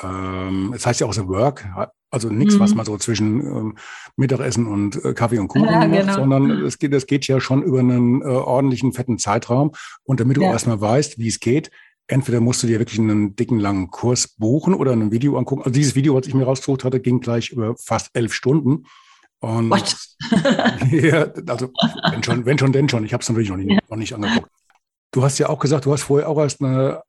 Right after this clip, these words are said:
Speaker 1: Ausbildung gemacht oder einen Kurs besucht, als, praktisch als Grundlage, damit du erstmal verstehst, wie man mit The Work arbeitet. Oder?
Speaker 2: Ich habe einen Coach gebucht. Ich wollte
Speaker 1: Ach,
Speaker 2: mich
Speaker 1: du hast einen
Speaker 2: einfach
Speaker 1: Coach.
Speaker 2: leiten
Speaker 1: Okay, okay.
Speaker 2: lassen.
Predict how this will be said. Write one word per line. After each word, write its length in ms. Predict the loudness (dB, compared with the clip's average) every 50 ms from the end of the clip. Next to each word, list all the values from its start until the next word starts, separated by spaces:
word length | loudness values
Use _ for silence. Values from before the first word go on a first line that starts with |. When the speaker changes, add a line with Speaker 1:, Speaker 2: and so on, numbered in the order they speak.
| _
Speaker 1:
Ausbildung 500 | 0 2 2 2 0 0 0 0 2 4
gemacht 240 | 4 4 2 2 0
oder 120 | -2 -2
einen 160 | -2 -2 -4 -4
Kurs 320 | 0 2 2 2 2 0
besucht, 540 | 0 -2 0 2 2 2 2 0 -2 -8 -18 _ _ _ _ _ _ _ _ _ _ _ _ _ -4
als, 320 | -2 0 0 -2 -2 -6
praktisch 400 | -6 -4 -4 -4 -4 -6 -4 -2
als 200 | -2 -2 -2 -4
Grundlage, 640 | -6 -2 2 4 4 4 2 2 2 2 2 2 2
damit 260 | 4 2 2 2 2
du 120 | 0 0 0
erstmal 280 | -2 -4 -4 -4 -4
verstehst, 760 | -4 -4 -4 -4 -2 0 0 2 2 0 -2 -4 -6 -6 -4
wie 140 | 0 2 4
man 360 | 4 4 6 4 4 4 2 2
mit 220 | 0 -2 -4 -8 -12
The 220 | -10 -6 -6 -4
Work 360 | 0 0 0 0 0 -2 -8 -20 _ _
arbeitet. 640 | -8 -6 -6 -4 -4 -4 -6 -6 -6 -10 -16 -20 -20 _ _ _ _ _ _ _ _ _ _ _ _ _ _ _ _ _
Oder? 320 | -8 -4 -2 -2 -2 -2 -6 -12 -18 _ _ _ _ -20 -20 -20 -16 _
Speaker 2:
Ich 180 | -6 -4 -2 0
habe 120 | 0 0
einen 80 | 0 0
Coach 360 | 2 2 2 2 2 2 0 -2
gebucht. 460 | -2 0 2 2 2 2 0 -2 -2
Ich 180 | -4 -2 0
wollte 200 | 2 2 2 2
Speaker 1:
Ach, 40 | 2
Speaker 2:
mich 80 | 2 2
Speaker 1:
du 60 | 4
hast 60 | 4
einen 100 | 2 2
Speaker 2:
einfach 140 | 0 -2 0
Speaker 1:
Coach. 280 | 0 0 0 -2 -2 -2
Speaker 2:
leiten 240 | -2 -2 -2 -4
Speaker 1:
Okay, 80 | -6 -4 -4
okay. 40 | -2
Speaker 2:
lassen. 240 | 0 0 0 0